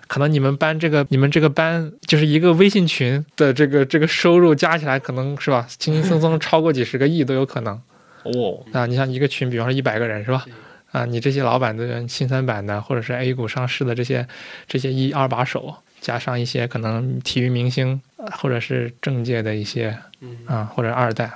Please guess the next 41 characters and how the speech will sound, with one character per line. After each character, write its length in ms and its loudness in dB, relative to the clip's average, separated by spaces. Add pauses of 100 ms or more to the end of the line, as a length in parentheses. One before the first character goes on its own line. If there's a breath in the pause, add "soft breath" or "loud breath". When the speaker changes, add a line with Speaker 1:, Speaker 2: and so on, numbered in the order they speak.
Speaker 1:
或 120 -6
者， 120 -6 (100)
啊， 220 -4
他 160 -2
们 140 0
的 80 0
这 100 -2
个 60 0
能 220 0
量 160 2
还 100 -8
是 80 -4
很 160 -6
惊 180 -4
人 200 -4
的。 100 -12 (160 soft breath)
那 180 0 (120)
对 100 2
于 140 2
你 180 -2 (100)
处 160 -4
在 120 4
这 120 0
样 140 2
的 80 0
一 80 0
个 80 -2
社-， 240 0 (380 loud breath)
社 180 2
会 140 4
地 180 0
位、 220 -2
社 180 4
交 180 4
地 140 4
位 140 2
吧， 240 -6
你 180 -2
的 180 0
这 140 -2
个 180 -2